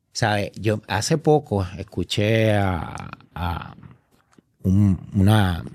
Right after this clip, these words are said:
un político, era una mujer, diciendo que el gobierno te da tus derechos. Y de las pocas veces que he estado de acuerdo con un religioso, <laughs> le digo, "No,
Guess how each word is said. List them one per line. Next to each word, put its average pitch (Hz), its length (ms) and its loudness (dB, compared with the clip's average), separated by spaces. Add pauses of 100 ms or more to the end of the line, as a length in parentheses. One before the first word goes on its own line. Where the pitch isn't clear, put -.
(560)
un 110 60 0
político, 131 580 2
era 110 120 -2
una 117 140 2
mujer, 117 300 2 (680)
diciendo 104 720 2
que - 220 -2
el 90 120 0
gobierno 101 720 2
te 92 160 0
da 90 220 0 (280)
tus 92 280 0
derechos. 85 580 0 (720)
Y 113 120 4
de 101 140 4
las 101 120 0
pocas 139 440 0
veces 135 500 0 (360)
que 101 80 0
he - 20 4
estado 110 220 0
de 120 80 4
acuerdo 123 400 2
con 98 300 0
un 110 120 4
religioso, 120 760 2 (260)
<laughs> - 240 -12
le 147 280 6
digo, 113 540 4 (720)
"No, 143 560 6